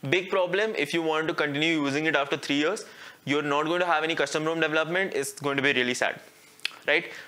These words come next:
Very simple right there. Now, should you buy this? Well, at twenty-nine thousand nine hundred, the hardware is extremely awesome. It is super value for money. But that is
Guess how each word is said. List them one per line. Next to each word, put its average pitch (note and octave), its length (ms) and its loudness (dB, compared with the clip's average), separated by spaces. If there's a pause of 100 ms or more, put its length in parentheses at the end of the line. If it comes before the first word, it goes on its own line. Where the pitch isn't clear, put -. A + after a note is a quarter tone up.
(160)
Very C3 220 2
simple B2+ 260 -2
right A2 220 0
there. - 160 -2 (520)
Now, C#3 460 0 (380)
should - 280 0
you E3+ 80 2
buy E3 200 2
this? F#3+ 320 -4 (100)
Well, D3+ 180 2
at D#3 220 2
twenty-nine F3 400 2
thousand G3 240 0
nine C#3+ 180 2
hundred, D#3+ 440 2
the C#3 60 2
hardware D3 560 0
is F3 280 -2 (340)
extremely G3 960 0
awesome. D3+ 480 -2 (160)
It D#3+ 240 0
is F#3 160 2
super - 680 -2
value D#3 240 2
for D#3+ 100 -2
money. B2 280 -2 (800)
But D3+ 300 2 (240)
that C3 340 2
is G#3 240 0